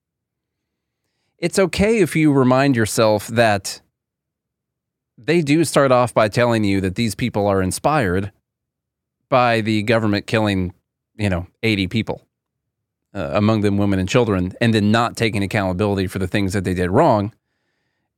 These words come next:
And so, therefore, these people are upset and they want to get back at the government. It's okay if you remember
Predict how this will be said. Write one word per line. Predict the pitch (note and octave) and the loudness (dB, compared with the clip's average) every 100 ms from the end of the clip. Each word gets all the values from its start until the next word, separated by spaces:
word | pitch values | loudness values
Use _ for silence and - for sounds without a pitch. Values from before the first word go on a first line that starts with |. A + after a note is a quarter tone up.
| - | -2
And | A#2+ A2+ G#2+ G2 | 0 0 0 0
so, | A#2 G#2 G2+ G2 G2 G2 | 0 0 0 0 -2 -2
therefore, | G2 B2 G#2 A2 G2 | 0 -2 0 -2 0
these | F#2+ F#2 | -2 -2
people | A2 G2 | -4 -2
are | F#2 | -2
upset | F2+ - B2+ F2+ | -2 0 0 0
and | F#2+ F#2+ | -2 -2
they | |
want | F#2+ F#2+ | -2 -2
to | |
get | F2+ F2+ | -4 -2
back | F#2 F2 | -2 -2
at | |
the | - | -4
government. | G2+ A2+ E2 - - _ _ _ _ _ _ _ _ _ | -2 -2 -4 -8 -20 _ _ _ _ _ _ _ _ _
It's | A#2 A#2 - - - | -2 -2 -8 -8 0
okay | C#3 G2+ - F3+ D#3+ | 0 0 0 0 0
if | A#2+ | 0
you | C3+ C3+ | -2 -2
remember | B2 G#2+ A2 C#3+ A2 F2 | -2 -2 2 2 2 -2